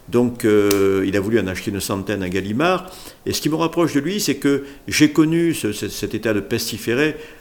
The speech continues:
le jour où les flics sont venus me chercher le dix-sept février deux mille quatre, m'ont mis les menottes, j'ai fait quatre-vingt-seize heures de garde à vue. Et j'ai vu ensuite, quand je suis sorti de la garde à vue,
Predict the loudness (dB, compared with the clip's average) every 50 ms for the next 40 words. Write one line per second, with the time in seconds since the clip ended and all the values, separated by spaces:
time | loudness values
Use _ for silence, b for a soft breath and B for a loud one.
0 | -6 -2 0 0 0 2 2 2 2 2 2 0 0 0 0 0 0 0 0 -2
1 | -4 -4 -2 -2 -2 -4 -4 -4 -4 -4 -4 -4 0 2 2 2 2 0 B B
2 | B B B -12 -8 -6 -6 -4 -2 0 2 4 4 2 4 4 4 4 4 4
3 | 2 2 2 2 2 2 2 0 -2 -6 -6 4 6 6 6 8 6 4 2 2
4 | 0 0 0 2 0 -2 -4 -6 -6 -4 -2 0 0 4 4 4 6 6 4 2
5 | 2 0 0 -2 -4 -6 -8 -12 B B B B B B -12 -10 -8 -8 -8 -4
6 | -2 -2 -2 -2 0 0 0 2 2 2 2 0 2 2 0 0 0 0 2 2
7 | 2 2 2 2 0 0 -2 -4 -6 B B B B B B 0 4 4 8 10
8 | 10 10 10 6 4 4 4 2 2 0 0 0 -2 -2 -2 -2 -2 -2 -2 -2
9 | -2 -2 -2 0 2 2 2 2 2 0 0 -2 -4 -8